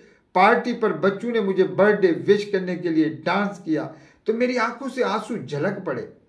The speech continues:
उसने कहा, "काश मैं मामूली सा डांसर होता, मुझे कोई भी ना जानता, मुझे कोई फिक्र ना थी, क्योंकि dance करने से मुझे खुशी मिलती है। ऐसा लगता है मैं अपने साथ हूँ, अपने सच के साथ एक हूँ।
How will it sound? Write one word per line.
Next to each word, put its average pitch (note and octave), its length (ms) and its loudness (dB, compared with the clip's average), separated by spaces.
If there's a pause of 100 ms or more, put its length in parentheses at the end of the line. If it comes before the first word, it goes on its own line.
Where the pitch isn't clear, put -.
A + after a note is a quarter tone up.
(1200)
उसने E3+ 220 -6
कहा, A3+ 220 4
"काश B3 640 4
मैं C#4 80 4
मामूली A#3+ 460 0
सा A3 120 0
डांसर F#3+ 500 0
होता, F3 260 -2
मुझे G#3+ 220 0
कोई C4 360 8
भी C#4+ 120 0
ना A#3+ 140 0
जानता, D3+ 600 -4 (240)
मुझे B3 200 2
कोई C#4+ 180 -2
फिक्र D#4 400 0
ना A#3 220 0
थी, D#3+ 80 0
क्योंकि G3 280 -2
dance A#3 420 0
करने G3+ 280 -2
से G#3 140 -2
मुझे F3 280 -2
खुशी F#3 260 -6
मिलती C#3+ 340 -8
है। - 180 -16 (520)
ऐसा G#3+ 220 4
लगता A#3+ 320 2
है A#3 60 -2
मैं A3 80 2
अपने G#3 260 -2
साथ G3 400 -2
हूँ, - 260 -10
अपने G3+ 260 -6
सच G3+ 340 -4
के G3+ 80 2
साथ D3+ 300 -4
एक C#3 220 -10
हूँ। - 200 -20